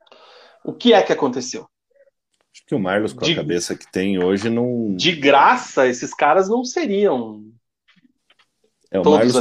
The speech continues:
Speaker 1: assim,
Speaker 2: cabe-
Speaker 1: largados.
Speaker 2: com a cabeça que ele tem hoje, acho muito difícil que ele tenha feito alguma besteira ali, né? Mas
Speaker 1: É.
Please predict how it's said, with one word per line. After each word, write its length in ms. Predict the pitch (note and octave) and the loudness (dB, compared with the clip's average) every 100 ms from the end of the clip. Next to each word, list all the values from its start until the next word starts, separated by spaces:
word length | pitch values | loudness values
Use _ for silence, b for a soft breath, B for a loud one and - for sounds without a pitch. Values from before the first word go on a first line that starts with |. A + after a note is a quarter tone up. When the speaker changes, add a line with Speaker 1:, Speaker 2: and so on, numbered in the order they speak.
| A2+ | 0
Speaker 1:
assim, 80 | C#3 | 0
Speaker 2:
cabe- 380 | C3 A#2+ A2 G#2 _ _ - | 0 -2 -8 -16 _ _ -4
Speaker 1:
largados. 640 | C3+ B2 B2 A2+ A2 _ _ _ _ _ _ | 0 2 2 0 -2 _ _ _ _ _ _
Speaker 2:
com 120 | - | -4
a 60 | G2 | 0
cabeça 480 | A2+ F2 G2+ G#2 C3 | 0 0 0 -2 -6
que 100 | G2+ | -4
ele 160 | G2 | -4
tem 320 | - G2+ F#2+ F2+ | -4 -6 -4 -4
hoje, 260 | F2+ F#2+ | -4 -6
acho 240 | A2 - C#3+ | -8 -6 -2
muito 320 | G2+ G2+ A#2+ | -2 -2 -4
difícil 540 | B2+ - A2 G2+ A2+ | -8 -4 -4 -2 -4
que 100 | - | -6
ele 180 | - A#2+ | -6 -6
tenha 240 | - C3+ C3 | -4 -4 -2
feito 320 | A2 A2+ B2 | -2 -2 0
alguma 380 | A2 G2 G2 G#2 | -2 -2 -2 -2
besteira 640 | A#2 - - G#2+ G2+ E2 | -2 -4 -2 0 0 -2
ali, 240 | E2 D#2 | -6 -10
né? 220 | D#2+ D#2 D#2 D2+ _ _ _ _ _ _ _ _ _ _ - | -12 -16 -20 -20 _ _ _ _ _ _ _ _ _ _ -2
Mas 600 | F#2 - - - - | 0 2 2 0 -10
Speaker 1:
É. 40 | - | -20